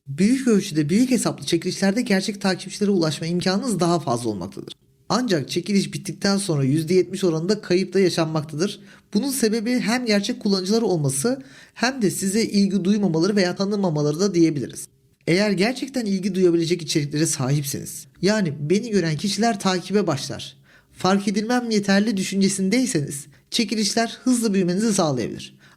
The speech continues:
Ancak bunun dışında kalacak tüm hesaplar için bu süreç sadece küçük bir aktivite olacaktır.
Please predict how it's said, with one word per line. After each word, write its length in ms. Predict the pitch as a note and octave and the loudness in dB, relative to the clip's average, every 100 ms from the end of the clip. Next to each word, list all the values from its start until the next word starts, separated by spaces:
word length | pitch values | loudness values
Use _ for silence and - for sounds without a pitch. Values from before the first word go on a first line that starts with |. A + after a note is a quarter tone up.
| - | -2
Ancak 360 | G3+ G#3+ D#3 D3 | 0 2 0 0
bunun 260 | G3+ C4+ | -2 -2
dışında 240 | A3 F#3+ F#3 | -4 0 0
kalacak 440 | F3 D3 C#3+ C#3+ | 2 2 0 -2
tüm 140 | C4 | 0
hesaplar 420 | C#4+ - F#3 - C3+ | 2 2 0 -2 -4
için 380 | C3 A3 - - - - | -4 -6 -8 -16 -14 -2
bu 140 | C#4 | 0
süreç 300 | C#4 B3 B3+ | 2 0 0
sadece 400 | - - G3 F#3+ | -2 0 0 -2
küçük 300 | G#3+ G#3+ F#3 | -6 -6 -2
bir 60 | G3 | 0
aktivite 400 | F3 F3 D3 D#3 | 0 0 2 2
olacaktır. 580 | A2+ G2 F2 - - | 2 -2 -8 -12 -16